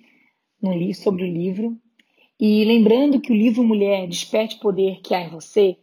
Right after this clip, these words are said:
está disponível pra venda nas maiores livrarias do Brasil, tá? Eu vou gravar depois um outro podcast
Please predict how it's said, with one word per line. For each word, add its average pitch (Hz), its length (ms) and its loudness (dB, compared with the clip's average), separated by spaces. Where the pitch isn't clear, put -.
está - 280 -2
disponível 220 640 -2
pra 202 200 -6
venda 175 420 -6
nas 185 240 -6
maiores 196 640 2
livrarias 214 500 0
do 190 80 -6
Brasil, 175 560 -4
tá? 180 420 -8
Eu 214 120 2
vou 196 100 2
gravar 185 320 2
depois 185 340 -2
um 175 220 -8
outro 226 240 -4
podcast 190 880 -6